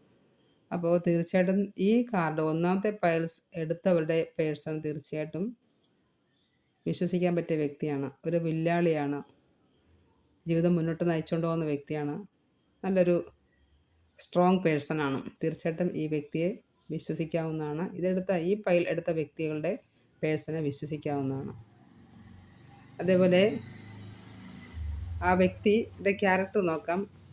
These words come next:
രണ്ടാമത്തെ കാർഡ് നോക്കിയിട്ട്. രണ്ടാമത്തെ കാർഡ് സെലക്ട് ചെയ്തവരുടെ കാർഡ് നോക്ക് ഡെവിൾ ആണ്. നിങ്ങൾക്ക് കാർഡ് കാണുമ്പോഴേ അറിയാം ഇത് നെഗറ്റീവ് ആണ് എന്നറിയാം. ടെംപ്റ്റേഷനിൽ അകപ്പെട്ടിരിക്കുന്ന രണ്ട് പേരെയാണ് കാണുന്നത്.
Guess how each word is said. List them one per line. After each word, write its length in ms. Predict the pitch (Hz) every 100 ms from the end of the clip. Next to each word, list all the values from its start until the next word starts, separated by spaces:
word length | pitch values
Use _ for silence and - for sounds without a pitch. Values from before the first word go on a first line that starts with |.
| - -
രണ്ടാമത്തെ 280 | 180 185 208
കാർഡ് 340 | 202 175 165 156
നോക്കിയിട്ട്. 440 | 147 156 151 - - - - - - - - -
രണ്ടാമത്തെ 640 | 170 175 185 208 214 220 214
കാർഡ് 300 | 202 180 175 180
സെലക്ട് 580 | - 165 160 165 - 196
ചെയ്തവരുടെ 560 | 180 156 156 160 165 - - -
കാർഡ് 300 | 165 156 156
നോക്ക് 240 | 156 151 147 147
ഡെവിൾ 280 | 147 165
ആണ്. 200 | 160 131 - - - - - - - - - -
നിങ്ങൾക്ക് 260 | 165 190
കാർഡ് 340 | 196 185 185 214
കാണുമ്പോഴേ 440 | 208 196 208 214 220
അറിയാം 520 | 185 175 185 247 - - - -
ഇത് 160 | 175 175
നെഗറ്റീവ് 460 | 165 165 - 180 160
ആണ് 520 | 147 151 165 175 160
എന്നറിയാം. 480 | 151 143 139 135 - - - - - - - - -
ടെംപ്റ്റേഷനിൽ 480 | 175 175 190 - 180
അകപ്പെട്ടിരിക്കുന്ന 600 | 170 175 170 170 160 160
രണ്ട് 220 | 156 156
പേരെയാണ് 380 | 156 147 151 147
കാണുന്നത്. 420 | 139 139 139